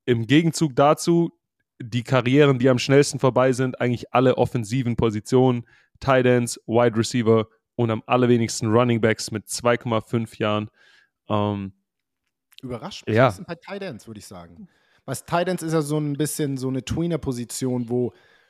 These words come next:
Speaker 2: du kannst auch als Specialist benutzt werden, also als Core-Special-Teamer, Tight End, als Blocker, als Passempfänger. Also du bist sehr vielfältig. Also du kannst auf a-, verschiedene Art und Weisen benutzt werden. Da würde ich sagen, dass,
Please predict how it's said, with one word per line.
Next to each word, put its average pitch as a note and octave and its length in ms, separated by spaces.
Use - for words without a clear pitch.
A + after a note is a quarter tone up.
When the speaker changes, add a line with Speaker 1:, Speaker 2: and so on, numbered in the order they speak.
Speaker 2:
du B2+ 80
kannst D#3 320
auch - 120
als A#2+ 160
Specialist B2 560
benutzt G2+ 340
werden, F#2+ 200
also G#2 200
als G#2 160
Core-Special-Teamer, B2 1000
Tight A#2+ 260
End, B2 160
als A2 220
Blocker, B2 640
als - 160
Passempfänger. A#2+ 680
Also A#2 180
du A#2 100
bist A#2+ 280
sehr B2 420
vielfältig. A2+ 880
Also A2 180
du A2+ 60
kannst C3 320
auf - 220
a-, B2 240
verschiedene C3 360
Art A#2 140
und A2+ 80
Weisen A#2+ 300
benutzt A#2+ 360
werden. G2 200
Da G#2 100
würde A2+ 120
ich A2+ 80
sagen, A2+ 360
dass, A2 240